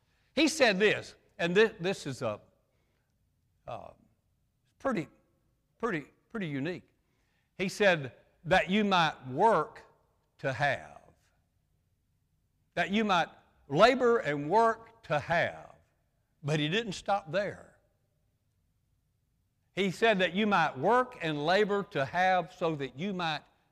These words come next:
give. That's the reason you've got money. I know you got, and these are tough inflationary times, and people are having difficult times, and it's even hard to talk about tithes and offering. I,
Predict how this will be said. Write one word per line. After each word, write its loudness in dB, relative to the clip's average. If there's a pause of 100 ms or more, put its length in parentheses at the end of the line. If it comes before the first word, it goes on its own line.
(360)
give. -4 (1500)
That's -12
the -6
reason -6
you've -10
got -6
money. -8 (1600)
I 8
know 6
you 0
got, 2 (240)
and -4
these 0
are -2
tough 2 (640)
inflationary 0
times, 0
and -2
people -4
are 0
having 0
difficult -2
times, -2
and 0
it's -6
even -2
hard 4 (320)
to -16
talk 0
about 2
tithes 0
and -2
offering. -2
I, -2